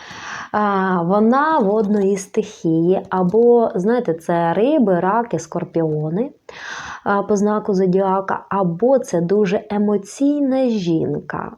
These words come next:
Вона така емоційна, вона така любить, е, соціум, так? Вона любить народ, вона для народу зробить все.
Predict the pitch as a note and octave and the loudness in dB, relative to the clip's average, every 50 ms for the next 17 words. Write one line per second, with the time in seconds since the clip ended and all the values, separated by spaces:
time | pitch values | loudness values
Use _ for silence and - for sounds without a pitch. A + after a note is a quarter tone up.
0 | - _ - E3+ E3+ F3+ F3+ F#3 F#3+ F#3 - - - - G3+ G#3 A3+ G#3+ - - | -18 _ -8 -4 -2 0 2 2 0 0 -4 -8 -4 0 0 2 2 0 0 -2
1 | - F#3 F#3 - F#3+ F3 E3+ D#3+ D#3 - - - - - - - - - - G3 | -4 -6 -4 -2 0 0 0 0 -2 -4 -8 -16 -18 -18 -20 -16 -12 -6 -2 2
2 | G3+ G#3+ A3 G#3+ G#3+ - - - A3 A3+ B3 B3+ B3+ B3 A#3+ A3+ A3 G3+ F#3 E3+ | 2 2 2 2 -2 -10 -6 0 2 2 4 4 4 4 4 2 2 2 0 -2
3 | D3+ - - - - - - - F#3 F#3+ G3 G3 F#3+ F#3+ F#3 G3 F#3 F#3 F#3 G3+ | -4 -6 -8 -12 -16 -16 -4 -2 0 0 2 2 0 -2 0 -2 -2 -2 0 0
4 | F#3 F3+ F#3 F3 E3+ F#3+ G3 G3 F3+ E3 F#3+ F#3 F3 F3 F3 - - - - - | 2 2 2 2 2 2 2 2 2 2 2 2 2 0 -2 -4 -10 -18 -18 -16
5 | - - F#3 F3+ F3+ F3 F3+ F3 E3+ E3+ E3+ - - - F#3 F3 E3+ E3 E3 - | -8 -2 0 0 2 2 2 2 0 0 -2 -4 -2 0 2 2 0 -2 -4 -6
6 | - E3 E3 E3 E3 D#3+ D#3 - - F3 F3+ F#3 F#3 F#3 F#3 - F3+ F3+ F#3 F3+ | -6 -4 -2 -2 -2 -4 -6 -6 -4 -2 0 0 0 -2 -4 -2 0 2 2 2
7 | F3 F3+ E3 D#3 E3+ D#3+ E3 F3 F3 E3+ E3 F3+ F3 F3 E3+ D#3 D#3+ E3 E3+ F3+ | 2 2 2 2 0 0 2 2 0 0 0 0 0 0 0 -2 -4 -2 -2 0
8 | F#3 F#3 E3+ E3 F#3 G3 F#3+ G3 G3 G3+ A3+ B3+ C4+ A3+ G3+ F#3 D#3 E3+ E3+ F#3 | 2 2 2 2 0 0 2 2 2 2 2 2 2 2 2 2 0 0 0 0
9 | F#3+ F3 F#3 F3+ F#3 - - - - - - - D#3+ D3 | 0 0 0 -2 -4 -6 -12 -18 -18 -12 -6 -6 -6 -6